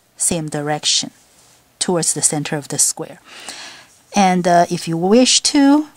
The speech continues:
you can simplify this to point oh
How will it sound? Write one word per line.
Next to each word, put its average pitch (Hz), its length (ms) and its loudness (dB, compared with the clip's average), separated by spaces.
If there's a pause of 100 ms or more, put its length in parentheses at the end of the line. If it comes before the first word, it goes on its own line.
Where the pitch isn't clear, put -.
(280)
you 185 160 -4
can 175 380 0
simplify 233 640 4
this 226 440 2
to 185 440 -2
point 196 560 -2 (180)
oh 185 300 2